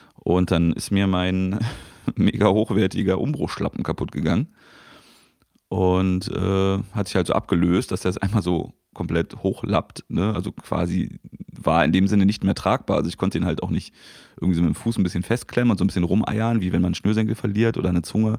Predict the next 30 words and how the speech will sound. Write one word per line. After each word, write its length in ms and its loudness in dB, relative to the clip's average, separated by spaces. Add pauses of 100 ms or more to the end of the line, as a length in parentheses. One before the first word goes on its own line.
(420)
abfällt 460 -2
oder 140 0
so. 160 0 (2000)
Ähm, 440 4 (1080)
in 120 2
der 100 4
Sauna 520 2 (160)
saß 340 0
dann 140 0
ein 40 -2
anderer 200 2
und 100 2
der 100 2
war 80 2
nackt 320 2
und 80 0
dann 100 2
hab 120 0
ich 100 -12
in 100 -2
der 140 4
Sauna 420 2
<laughs> 0 -
halt 160 2
schnell 300 2
noch 160 2
meine, 400 2 (880)
meine 200 0
Short 340 0
ausgezogen, 760 0